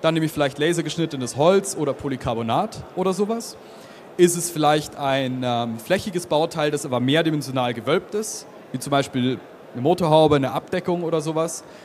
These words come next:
Dann kann ich probieren, das aus glasfaserverstärktem Kunststoff zu bauen. Oder ist es ein super komplexes Bauteil, an dem ich von mehreren Richtungen, ähm, Sachen anschrauben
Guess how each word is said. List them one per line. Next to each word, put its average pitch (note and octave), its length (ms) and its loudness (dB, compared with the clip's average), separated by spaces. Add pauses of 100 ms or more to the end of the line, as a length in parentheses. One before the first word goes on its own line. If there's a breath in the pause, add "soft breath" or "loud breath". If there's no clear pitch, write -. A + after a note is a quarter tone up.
(140 loud breath)
Dann D3 100 0
kann D#3 140 6
ich D3 80 4
probieren, D3 280 4
das C3+ 120 -2
aus A#2 100 -4
glasfaserverstärktem C#3+ 960 0
Kunststoff G#3 380 0
zu - 100 -8
bauen. F3+ 400 6 (800 loud breath)
Oder G#3 400 8 (400 loud breath)
ist F3 160 6
es F#3 160 -2
ein D#3+ 420 6
super F#3+ 240 4
komplexes F3 540 0
Bauteil, E3+ 760 2 (280)
an D3+ 140 -4
dem D#3 120 -4
ich D3+ 140 -8
von D3+ 160 0
mehreren E3 360 2
Richtungen, D#3+ 800 -2
ähm, C#3 180 -2
Sachen E3 280 2
anschrauben B2 480 -6